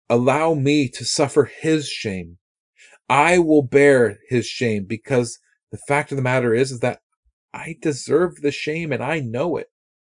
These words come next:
Benjamin, he doesn't know how to handle shame. And so if shame were to land on him, it would ruin him to live in that shame. He would succumb to the many various evil reactions of shame,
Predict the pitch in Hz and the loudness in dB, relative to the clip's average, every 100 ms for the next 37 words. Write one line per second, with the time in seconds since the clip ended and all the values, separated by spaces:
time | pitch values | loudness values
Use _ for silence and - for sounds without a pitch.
0 | _ _ _ _ _ _ _ - 135 180 | _ _ _ _ _ _ _ -4 -2 0
1 | 226 220 147 135 180 208 185 156 175 170 | 0 0 -2 -6 2 2 2 -2 -2 -2
2 | 165 175 170 143 160 156 131 - 156 170 | 0 -2 -2 -4 -2 0 -2 -2 -4 -2
3 | 127 98 - - - 135 - 151 139 - | -4 -6 -18 -20 -12 -10 4 6 6 2
4 | 151 180 190 156 127 135 156 151 123 170 | 2 4 4 4 2 2 0 0 0 -2
5 | 185 160 165 156 143 156 226 294 311 196 | -2 -4 0 0 0 0 0 2 0 -2
6 | 120 104 85 - 147 139 160 180 139 - | -4 -6 -8 0 0 2 2 4 2 0
7 | 131 123 - - 131 95 95 _ - - | -4 -4 -6 -8 -6 -6 -10 _ -20 -20
8 | _ _ _ _ _ _ - 160 214 214 | _ _ _ _ _ _ -4 0 4 4
9 | 180 - 127 - - 156 170 165 - 123 | 2 -2 -6 -6 -2 -2 -2 -6 -10 -6
10 | 123 131 143 156 156 131 117 120 117 139 | -4 0 0 0 -2 -4 -6 -10 -2 2
11 | 143 151 120 - - 151 143 131 123 127 | 4 2 -2 -6 -2 0 2 2 0 2
12 | 127 135 - 113 107 107 101 - 98 90 | 2 0 -6 -12 -10 -12 -12 -10 -8 -8